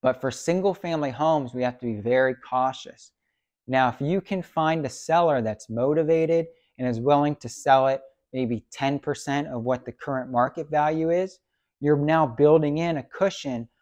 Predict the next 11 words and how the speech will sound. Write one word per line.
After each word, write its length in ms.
on 220
what 200
you're 140
looking 380
for. 260
So 240
in 100
case 360
the 120
market 460
does 320